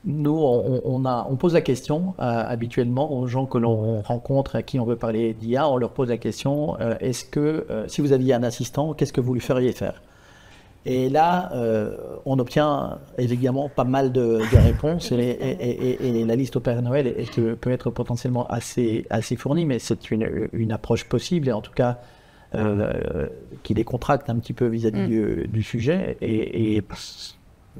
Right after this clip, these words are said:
Speaker 1: on s'aperçoit que parfois, si les gens sont un peu secs au début, euh, très rapidement, ils trouvent.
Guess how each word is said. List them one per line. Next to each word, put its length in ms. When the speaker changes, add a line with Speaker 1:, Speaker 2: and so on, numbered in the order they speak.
Speaker 1:
on 180
s'aperçoit 400
que 280
parfois, 280
si 160
les 120
gens 160
sont 320
un 100
peu 140
secs 260
au 60
début, 340
euh, 80
très 160
rapidement, 540
ils 140
trouvent. 280